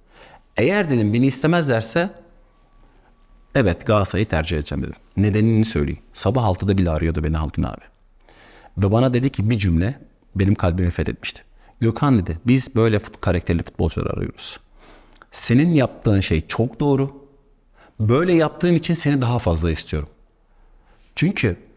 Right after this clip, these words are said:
bu Galatasaray'da oynarken de insanın başına gelebilirdi. Bu çok kıymetli bir şey. Hani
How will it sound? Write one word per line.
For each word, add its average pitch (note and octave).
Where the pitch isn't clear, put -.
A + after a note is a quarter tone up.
bu A2+
Galatasaray'da A2
oynarken A#2+
de F2
insanın F2+
başına E2
gelebilirdi. C#2+
Bu G#2+
çok F3+
kıymetli F2
bir D#2
şey. F2+
Hani F2